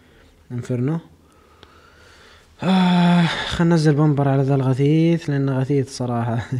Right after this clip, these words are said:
<laughs> كرت سريع ما يمديك تلحقه. اوكي، راح ألعب لاف على الجسر بما أن الخصم صار في انفيرنو. آه، فالك. طيب. راح ألعب سكيتن دراجون،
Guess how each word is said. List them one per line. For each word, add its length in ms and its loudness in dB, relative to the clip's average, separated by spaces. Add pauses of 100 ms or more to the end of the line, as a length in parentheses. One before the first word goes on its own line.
(260)
<laughs> 460 -20
كرت 280 -4
سريع 340 0
ما 260 0
يمديك 280 -2
تلحقه. 480 -4 (840)
اوكي، 160 -6
راح 120 0
ألعب 180 2
لاف 200 4
على 60 4
الجسر 260 -2
بما 200 0
أن 100 0
الخصم 320 -4
صار 200 -4
في 60 -6
انفيرنو. 420 -2 (680)
آه، 400 -4
فالك. 540 -4 (880)
طيب. 420 -8 (1080)
راح 380 -10
ألعب 240 -2
سكيتن 380 -6
دراجون، 760 -4